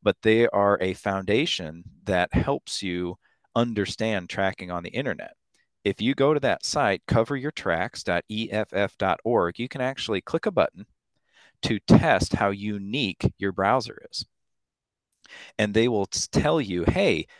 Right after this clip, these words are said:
you are able to be tracked like this, you're able to be tracked like this, and you have a unique browser fingerprint among the, you know, s-, eh, eh, for a million people," or something like that.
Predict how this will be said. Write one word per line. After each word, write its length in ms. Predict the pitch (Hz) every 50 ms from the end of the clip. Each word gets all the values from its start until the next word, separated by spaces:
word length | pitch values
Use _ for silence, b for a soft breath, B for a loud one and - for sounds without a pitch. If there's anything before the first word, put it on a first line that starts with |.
| b b b b
you 280 | b 107 123 156 170 165
are 240 | 123 104 98 95 92 92
able 260 | 101 104 113 123 123 104
to 60 | 98
be 140 | 90 90 -
tracked 400 | - - 120 120 120 - - -
like 160 | 78 78 _ -
this, 320 | - 151 175 170 - -
you're 100 | - 80
able 200 | 85 101 104 107
to 60 | 98 90
be 120 | 90 87
tracked 400 | - - - 113 113 - _ -
like 200 | 95 90 87 -
this, 240 | - 117 127 123 101 -
and 220 | 90 92 92 98
you 180 | 107 143 185 180
have 260 | - - 92 90 92
a 60 | 92
unique 720 | 92 98 98 95 95 92 92 98 113 147 190 - - - -
browser 500 | - 104 95 113 131 139 147 139 143 147
fingerprint 800 | 139 - 147 175 196 160 110 87 - - - - - - - - - _ _ _ _ _ -
among 560 | - 92 95 95 95 98 101 101 101 101 95 -
the, 280 | 95 92 90 87 87 85
you 100 | 95 98
know, 300 | 95 90 87 87 90 - - _ _
s-, 200 | - - - - -
eh, 120 | 104 104 -
eh, 80 | 98 101 - _ _ _ _
for 260 | - - 98 87 87
a 100 | 87 90
million 440 | 98 104 117 127 131 127 135 139 123
people," 340 | - 131 143 - - - -
or 100 | - -
something 360 | - - - - - - - -
like 180 | 64 60 - -
that. 220 | 62 57 - -